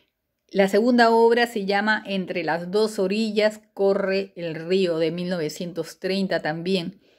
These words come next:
Es un drama que fue producto de un largo y difícil proceso en la que se conjugan varias de sus obras, Varona Polianova,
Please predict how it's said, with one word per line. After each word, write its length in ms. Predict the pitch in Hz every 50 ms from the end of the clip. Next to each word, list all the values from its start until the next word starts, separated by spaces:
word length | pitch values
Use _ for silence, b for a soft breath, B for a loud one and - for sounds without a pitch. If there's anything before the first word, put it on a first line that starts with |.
| b b b b b b b b _ _ -
Es 220 | - 220 226 226
un 300 | - 233 226 220 202 196
drama 560 | 196 208 208 208 208 208 208 208 214 220 208 214
que 100 | 180 175
fue 200 | - - 202 196
producto 680 | 196 196 180 180 185 208 214 202 208 - - 208 202
de 160 | 190 180 180
un 240 | 185 202 202 202 196
largo 360 | 202 214 226 226 226 226 214
y 60 | 214
difícil 560 | 202 180 180 - - 233 220 - 247 240 220
proceso 760 | - - 190 180 170 - - - - 208 208 196 196 - - 190
en 120 | 180 175
la 140 | 170 170 175
que 320 | 175 170 170 170 185 b b b b b b b
se 220 | - - 208 190 190
conjugan 680 | 190 190 190 196 196 196 - 233 226 233 226 220 214 208
varias 380 | 226 233 240 240 233 233 226
de 100 | 214 208
sus 320 | 190 - 196 190 - - -
obras, 540 | 240 233 214 180 160 156 151 160 165 175
Varona 640 | 170 170 175 180 196 208 220 220 214 214 214 208 202
Polianova, 880 | - 180 170 165 165 170 180 202 220 214 202 185 190 196 208 - - _